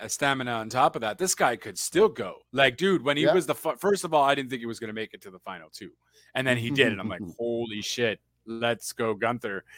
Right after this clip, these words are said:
Speaker 1: Uh, but he looked like he could go another thirty minutes, man. He looked ready.
Speaker 2: Oh, yeah.
Speaker 1: And, uh,
Speaker 2: He
Speaker 1: yeah,
Speaker 2: looked
Speaker 1: no, I
Speaker 2: fresh.
Speaker 1: was, he looked, yeah, he, he looked good. That was a phenomenal, uh, performance done
Speaker 2: I
Speaker 1: by
Speaker 2: was more
Speaker 1: Gunther.
Speaker 2: scared for, uh, for, for,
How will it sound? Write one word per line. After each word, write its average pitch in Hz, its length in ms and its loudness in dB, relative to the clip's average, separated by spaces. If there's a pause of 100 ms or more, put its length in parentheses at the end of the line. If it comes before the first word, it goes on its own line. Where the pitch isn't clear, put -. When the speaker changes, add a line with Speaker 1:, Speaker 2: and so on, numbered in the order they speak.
(280)
Speaker 1:
Uh, 123 360 10
but 117 160 0
he 156 140 2
looked 226 180 2
like 123 160 2
he 147 140 -6
could 123 160 -8
go 156 220 0
another 107 280 -4
thirty 104 280 -6
minutes, 113 380 -6
man. 101 240 -6
He 151 160 -4
looked 131 300 0
ready. 143 420 4
Speaker 2:
Oh, 147 100 6
yeah. 120 240 2 (300)
Speaker 1:
And, 113 400 -4
uh, 107 540 -4
Speaker 2:
He 98 140 -8
Speaker 1:
yeah, 127 280 8
Speaker 2:
looked 101 120 -8
Speaker 1:
no, 127 100 4
I 131 120 6
Speaker 2:
fresh. 123 180 0
Speaker 1:
was, - 680 -6 (500)
he 135 80 0
looked, 143 320 4
yeah, 160 220 8
he, 156 240 2
he 160 140 2
looked 160 260 4
good. 156 260 8
That 156 220 8
was 143 200 2
a 131 200 6
phenomenal, 135 840 0
uh, 113 320 2
performance 113 580 -6
done 117 200 -2
Speaker 2:
I 226 80 10
Speaker 1:
by - 0 -
Speaker 2:
was 247 180 12
more 208 220 10
Speaker 1:
Gunther. 220 60 2
Speaker 2:
scared 214 340 6
for, 190 320 8
uh, 170 280 6 (220)
for, - 400 -4
for, 160 360 2